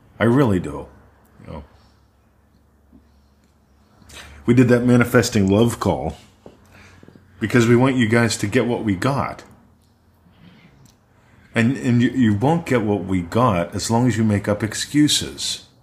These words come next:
Here's a great one, right?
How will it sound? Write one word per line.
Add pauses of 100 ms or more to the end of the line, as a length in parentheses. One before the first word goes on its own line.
(1200)
Here's
a
great
one, (680)
right?